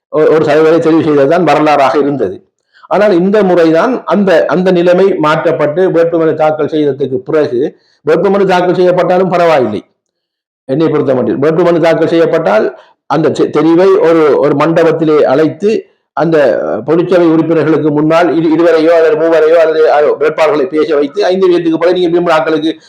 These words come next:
வாக்களியுங்கள்" என்று கூறியிருந்தாலும் கூட இவ்வாறான ஒரு பிரச்சனை ஏற்பட்டிருப்பார் என்பது இரண்டாவது கருத்து.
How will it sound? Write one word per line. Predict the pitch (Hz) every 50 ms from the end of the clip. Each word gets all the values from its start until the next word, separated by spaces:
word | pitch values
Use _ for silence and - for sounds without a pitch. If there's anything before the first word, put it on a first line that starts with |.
| _ _ -
வாக்களியுங்கள்" | 160 165 170 175 165 160 156 156 165
என்று | 156 156 160 156 135 160
கூறியிருந்தாலும் | 165 156 160 160 156 151 151 151 147 147 143 135
கூட | 147 170 180 180 208 240 - - - - _ _ _ _ _ _ _ _ _ - 147
இவ்வாறான | 160 180 175 170 160 160 156
ஒரு | 156 151
பிரச்சனை | 156 156 151 156 165 170
ஏற்பட்டிருப்பார் | 160 - - 139 135 139 143 127 143 139 135
என்பது | 135 160 190 190 180 180
இரண்டாவது | 165 151 - 151 143 139 123 123 107
கருத்து. | 110 107 95 - - -